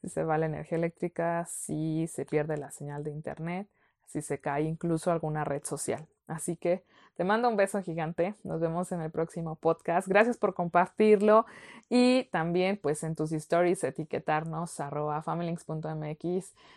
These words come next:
de qué te pareció o mandarme, da-, mandarme un D M por Facebook o Instagram. Un besito gigante, chao.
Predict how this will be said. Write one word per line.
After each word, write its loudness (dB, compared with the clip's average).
de -2
qué 2
te 2
pareció 0
o -8
mandarme, -4
da-, -2
mandarme 0
un -2
D 4
M -2
por -10
Facebook -4
o -2
Instagram. -6
Un -4
besito 2
gigante, -4
chao. -4